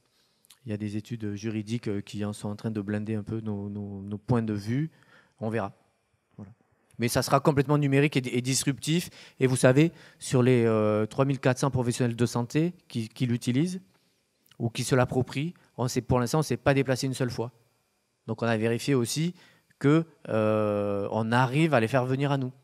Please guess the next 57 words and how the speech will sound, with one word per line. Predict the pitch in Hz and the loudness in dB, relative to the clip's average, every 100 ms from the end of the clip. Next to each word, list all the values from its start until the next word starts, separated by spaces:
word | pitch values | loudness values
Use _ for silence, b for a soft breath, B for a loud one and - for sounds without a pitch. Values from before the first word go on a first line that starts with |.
| _ _ _ _ b b - | _ _ _ _ b b -6
Mais | 104 | -2
on | |
arrive | 110 123 131 | 2 4 4
à | |
les | 117 | 4
faire | 120 113 | 2 0
venir | 110 107 | 0 2
à | 107 | 2
nous | 196 | 0
parce | 131 117 | 0 -2
qu'on | - 180 196 B B | 2 2 2 B B
a | 104 127 | -2 0
des | 123 | 2
validations | 123 123 120 139 | 2 2 0 -2
cliniques. | 139 202 196 - | -2 -2 -4 -8
Sinon, | - 120 139 | -8 -6 -4
de | |
toute | 143 | -4
façon, | 117 143 | -4 -4
ils | 113 | -4
ne | 113 | -4
viennent | 139 170 | -2 0
pas. | 170 156 B B B B - | 0 -2 B B B B -6
Euh, | 113 110 110 | -2 0 0
sinon, | - 131 | -2 -4
ils | 160 | -2
ne | |
vont | 123 123 | 0 4
pas | 151 | 2
prendre | 143 165 | 4 2
la | 131 | 2
responsabilité | 147 - 156 151 143 139 151 | 2 0 0 2 0 0 -2
d'utiliser | 120 120 131 127 131 | -2 -8 -6 -2 0
un, | 123 | 0
un | 131 117 | 0 0
outil | 123 - 196 | 0 -2 -2
s'il | 156 | 0
n'a | 120 | 0
pas | - 135 | 0 -2
fait | - 170 | -2 -2
une | 151 123 | 0 0
démonstration | 127 127 - 123 170 | 0 0 -2 -4 -2
mé-, | 147 117 | -2 -2
médicale | 117 117 127 165 - | -2 -4 -4 -4 -2
avérée, | 123 147 151 147 B B | -2 0 -2 -4 B B
s'il | - | -8
n'y | 107 | -4
a | |
pas | 156 | -2
un | 135 | -2
bénéfice | 123 123 - 120 | -2 -4 -6 -8
patient | - 113 - 180 | -4 -4 -2 -4
qui | 104 | -4
a | |
été | 107 - 170 | -6 -2 -4
vraiment | 151 113 120 156 131 | -2 -4 -2 -2 -2
démontré. | 113 135 147 - | -2 -2 -4 -10